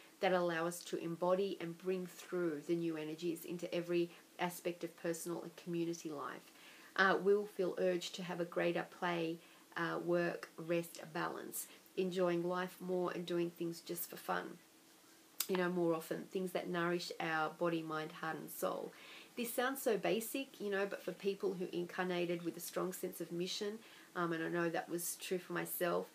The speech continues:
enjoying life and having fun is, you know, a relatively new concept. You know, I almost, alwast say that I feel like I'm getting younger as I'm getting older <laughs> because I incarnated quite se-, very serious,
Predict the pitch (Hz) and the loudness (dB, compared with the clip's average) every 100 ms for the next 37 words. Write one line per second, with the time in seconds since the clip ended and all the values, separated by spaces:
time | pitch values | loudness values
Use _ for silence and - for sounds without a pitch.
0 | - - - 190 175 185 196 202 196 190 | -18 -14 -6 -2 4 6 6 4 2 2
1 | 196 - - 175 165 165 175 180 175 175 | 0 -2 -2 0 2 0 2 2 4 2
2 | - 170 175 165 - - - 285 233 180 | 0 2 2 2 -2 -8 -6 2 4 4
3 | 170 170 175 175 165 156 - - 165 - | 4 2 -4 -2 -2 -4 -6 -6 -4 -4
4 | - - 175 170 165 170 185 - - - | -6 -4 0 2 2 2 0 -2 -8 -4
5 | 208 233 233 214 190 165 - 196 185 185 | 4 6 6 4 4 4 2 2 2 2
6 | 175 170 165 160 160 185 208 185 175 170 | 0 0 0 2 0 2 0 0 0 0
7 | 165 160 160 156 160 233 254 262 202 226 | 0 0 0 2 6 6 6 4 2 2
8 | 202 170 170 185 202 180 170 165 - - | 4 4 4 0 -2 0 0 -2 -4 -14
9 | - 165 - - 180 - - - - - | -4 -4 -4 -4 -4 -4 -8 -6 -6 2
10 | 180 208 240 - 226 262 277 | 4 4 0 0 0 0 -2